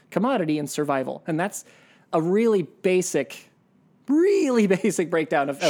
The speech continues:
Speaker 1: evolution,
Speaker 2: sure,
Speaker 1: right?
Speaker 2: sure, sure.
Speaker 1: So for a virus, it's got the same goal, okay?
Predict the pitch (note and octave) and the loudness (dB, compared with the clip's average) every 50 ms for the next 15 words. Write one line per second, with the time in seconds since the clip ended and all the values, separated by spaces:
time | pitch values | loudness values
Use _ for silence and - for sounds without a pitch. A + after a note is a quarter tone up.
0 | - B3 - - - - - - B3+ - D3+ D3+ D#3 - - B3 G3+ C3 - - | 4 4 4 2 0 -4 -4 -2 0 2 2 2 2 0 -2 -2 -2 -2 -4 -4
1 | A#3 G3 B2 - _ _ _ _ - - A3 G#3+ G#3+ G#3 - - _ _ _ - | -6 -6 -6 -8 _ _ _ _ -4 0 2 2 2 0 -2 -8 _ _ _ -8
2 | - G#3+ G#3 G3 F3 E3 G3 G#3+ C4 C#4 G#3 D3 B2 C#3 - - - - - - | -2 0 0 0 2 2 2 2 2 2 2 0 0 -2 -6 -10 -12 -14 -16 -20
3 | _ _ _ _ _ _ _ _ _ _ _ _ _ G3+ G#3+ G#3+ - - - A#3+ | _ _ _ _ _ _ _ _ _ _ _ _ _ -2 -2 -2 -4 -4 -4 -4
4 | C#4 C4 - F#3 - - G3+ G3 F#3+ F3 E3 D#3 D3+ D3+ - F3+ F3+ G3+ E3+ - | -4 -2 -4 -6 -4 -2 0 0 0 0 -2 -4 -6 -6 -2 0 0 2 0 -2
5 | - - - _ _ _ _ _ _ _ _ _ _ _ _ _ _ - D3 - | -4 -8 -14 _ _ _ _ _ _ _ _ _ _ _ _ _ _ -4 -2 0
6 | D3+ D3 E3 F#3 | 2 0 0 -2